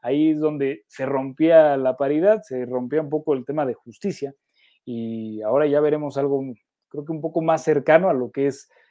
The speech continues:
el que todos compitan por igual, tengan un coche similar y que ahora sí gane el mejor, porque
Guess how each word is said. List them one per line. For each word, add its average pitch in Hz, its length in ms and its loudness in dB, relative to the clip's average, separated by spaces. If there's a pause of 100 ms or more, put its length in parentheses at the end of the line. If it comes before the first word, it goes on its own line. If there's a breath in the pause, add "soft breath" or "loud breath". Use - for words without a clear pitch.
(100)
el 120 160 -8
que 120 120 -6
todos 170 400 2
compitan 127 500 -8
por 196 180 4
igual, 202 340 0 (100)
tengan 139 240 -6
un 135 60 -8
coche 135 480 -4 (120)
similar 131 520 0 (640)
y 113 220 -8
que 110 140 -4
ahora 147 200 0
sí 156 200 -4
gane 202 260 2
el 147 140 0
mejor, 202 400 -2
porque 127 420 -4